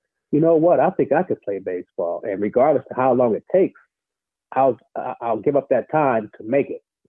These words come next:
So I think Mookie has been tremendous in the community. And above all, he's been a great baseball player and a great ambassador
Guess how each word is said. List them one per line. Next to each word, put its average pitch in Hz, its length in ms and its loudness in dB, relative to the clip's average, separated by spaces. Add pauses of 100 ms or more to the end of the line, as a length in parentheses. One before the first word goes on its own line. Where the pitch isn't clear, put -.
(760)
So 117 360 0
I 139 120 0
think 139 200 -2
Mookie 127 460 0 (600)
has 123 120 -2
been 117 160 -4
tremendous 123 540 0
in 117 80 0
the 113 80 -2
community. 127 720 0 (460)
And 104 160 0
above 110 320 2
all, 127 200 4
he's 120 140 0
been 104 120 0
a 87 80 -4
great 107 340 0
baseball 110 500 2
player 107 320 2
and 101 200 -4
a 87 80 -2
great 107 300 2
ambassador 92 800 -2